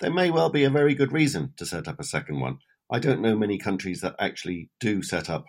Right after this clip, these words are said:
multiple sovereign wealth funds. It seems to me to be, on the face of it, a reason to incur extra admin,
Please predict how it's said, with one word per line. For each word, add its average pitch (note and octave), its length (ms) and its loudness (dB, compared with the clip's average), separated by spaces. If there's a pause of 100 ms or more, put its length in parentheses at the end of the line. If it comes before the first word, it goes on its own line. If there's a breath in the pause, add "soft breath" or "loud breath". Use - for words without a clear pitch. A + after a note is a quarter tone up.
multiple D2 600 -4
sovereign D2 420 -4
wealth C#2 220 -4
funds. F2 300 -2
It - 120 -12
seems F#2+ 360 -4
to - 100 -10
me F2 200 -2
to - 100 -12
be, E2 300 -6 (540 soft breath)
on F2+ 140 2
the E2 80 -4
face A2+ 380 2
of C#2 100 -4
it, F#2+ 260 -2 (380)
a F#2 60 -4
reason F2+ 480 0 (140)
to F#2 200 2
incur F2+ 420 -2
extra - 400 -4
admin, F#2 640 -2